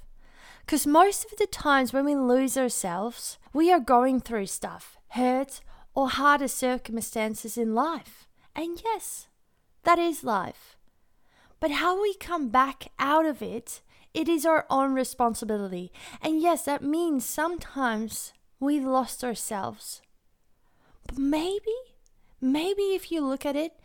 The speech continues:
it was exactly the road you needed to be on. And maybe it was exactly the right time to let yourself go, to let your old self go.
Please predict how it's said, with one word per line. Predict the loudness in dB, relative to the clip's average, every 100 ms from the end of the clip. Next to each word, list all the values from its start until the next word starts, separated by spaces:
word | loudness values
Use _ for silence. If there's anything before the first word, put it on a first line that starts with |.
| -20 -20 -8
it | -4
was | 0 -2
exactly | -2 -8 -4 -2 -2 -4 -8 -6
the | -2 -2
road | 0 0 2 0 -6 -20 -20 -20 -16
you | -6 -2 0 2
needed | 2 2 0 -4
to | -6
be | -4 -2
on. | -2 -2 -6 -12 -20 -10
And | -2 0 2
maybe | 2 0 -2 -4 -6 -10 _
it | -6
was | -4 -2
exactly | -2 -4 -4 -4 -4 -4 -4 -2
the | -2
right | 0 2 2 -2
time | -6 -4 -2 -2 -6
to | -6 -4
let | 0 -2 -2
yourself | -8 -6 -4 -2 -2 -6 -16 _
go, | 0 2 0 -6 -12
to | -14 -8
let | -8
your | -8 -10 0
old | 2 2
self | -4 -4 -4 -4
go. | -6 -6 -6 -10